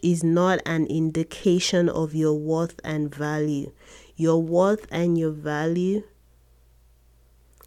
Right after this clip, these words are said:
is in God. And that's where you need to go back to. When we're rooted in God's love,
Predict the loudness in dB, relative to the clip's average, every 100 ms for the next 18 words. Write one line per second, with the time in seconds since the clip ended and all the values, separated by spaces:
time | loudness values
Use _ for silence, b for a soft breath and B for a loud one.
0 | -8 -2 -2 0 -2 -2 -4 -4 -6 -10
1 | -18 _ b b b b b b b b
2 | b b _ _ _ _ _ _ _ _
3 | _ _ _ _ _ _ _ _ -16 -6
4 | -2 0 -2 -4 -2 0 0 -2 -2 -4
5 | -6 -2 -2 -2 -6 -8 -14 -12 -12 -14
6 | _ _ _ _ _ _ _ _ _ _
7 | _ _ _ _ _ _ _ _ B B
8 | B -6 0 2 2 4 4 2 2 2
9 | 2 2 2 4 4 2 0 -2 -4 -6
10 | -4 -4 -6 -8